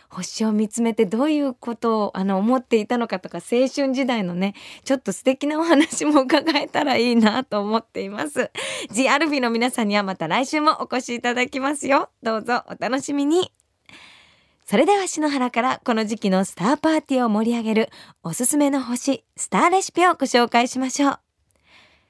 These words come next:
夜十時頃、春の一等星と三つの惑星が賑やかに夜空を彩っています。西の空に明るく輝くのは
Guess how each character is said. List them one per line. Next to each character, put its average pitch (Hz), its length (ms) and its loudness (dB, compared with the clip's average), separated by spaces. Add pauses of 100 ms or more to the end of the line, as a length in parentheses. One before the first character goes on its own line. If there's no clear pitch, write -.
(360)
夜 247 400 2 (200)
十 190 200 0
時 214 140 2
頃、 214 260 0 (540)
春 226 260 2
の 185 120 4
一 151 200 -4
等 240 120 2
星 254 280 0
と 214 340 -2
三 160 240 -2
つ - 140 -6
の 330 140 2
惑 277 200 0
星 240 220 0
が 254 220 0 (200)
賑 170 340 0
や 339 160 2
か 277 140 0
に 285 280 0
夜 247 160 6
空 214 240 4
を 202 80 4
彩 175 320 0
っ 285 60 0
て 269 140 0
い 247 80 2
ま 220 160 -2
す。 - 160 -16 (960)
西 190 280 0
の 302 120 4
空 294 260 0
に 180 180 0
明 151 260 -4
る 285 140 2
く - 120 -20
輝 294 380 2
く 277 120 -2
の 220 120 2
は 202 220 0